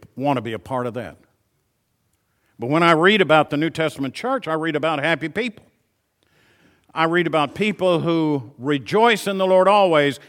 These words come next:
and again I say rejoice. People who were happy. They met together. They ate together. Notice the hospitality of these people. And they had favor one with another and those on the outside. They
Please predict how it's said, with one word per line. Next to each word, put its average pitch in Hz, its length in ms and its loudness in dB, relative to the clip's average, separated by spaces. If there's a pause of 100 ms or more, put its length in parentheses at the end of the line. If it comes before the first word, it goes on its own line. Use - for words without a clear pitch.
and 156 160 0
again 139 380 2
I 196 140 4
say 190 220 0
rejoice. 175 640 -6 (1300)
People 226 320 -2
who 208 80 2
were 214 160 -2
happy. 147 440 -8 (1200)
They 180 160 2
met 240 280 0
together. 135 460 -2
They 185 240 0
ate 269 220 0
together. 139 380 -4
Notice 214 300 -6
the 170 120 -2
hospitality 175 680 -4
of 131 60 -6
these 139 160 -8
people. 147 460 -8 (880)
And 151 120 -6
they 185 100 0
had 180 220 0
favor 190 440 0
one 170 300 -2
with 156 140 -4
another 156 320 -2
and 123 120 -4
those 147 280 -2
on 139 140 -4
the 139 80 -2
outside. 120 760 -4
They 123 340 -4